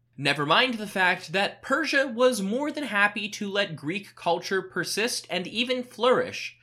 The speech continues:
in the dozens of Greek cities they already controlled. Still,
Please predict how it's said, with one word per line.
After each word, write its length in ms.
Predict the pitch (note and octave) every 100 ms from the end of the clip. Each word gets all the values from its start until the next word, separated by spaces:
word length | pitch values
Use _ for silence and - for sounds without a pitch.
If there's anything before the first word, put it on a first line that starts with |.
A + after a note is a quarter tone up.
| -
in 180 | F#3+
the 160 | F#3+ G#3
dozens 640 | C#3 D#3+ E3 F#3 G3+ G3+
of 220 | D#3+ E3
Greek 320 | C3 D3+ D3+ -
cities 480 | - F#3+ C#3+ B2+
they 180 | - C3
already 520 | - A#2+ A2 G#2 G2+
controlled. 720 | G#2 G#2+ G2+ F3+ D#3+ - - - _ _ _ _ _ _ _ _ _
Still, 640 | - - A#3+ A3 G#3 G3+